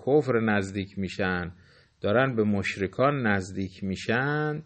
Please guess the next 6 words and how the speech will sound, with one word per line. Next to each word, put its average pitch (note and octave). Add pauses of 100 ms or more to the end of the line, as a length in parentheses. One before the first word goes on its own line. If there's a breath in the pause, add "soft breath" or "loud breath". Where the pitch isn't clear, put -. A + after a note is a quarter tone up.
(680 soft breath)
اینها G#2+ (300)
اگه C3
مسیر G2+
خودشونو F#2+
اصلاح A2+
نکنن، A#2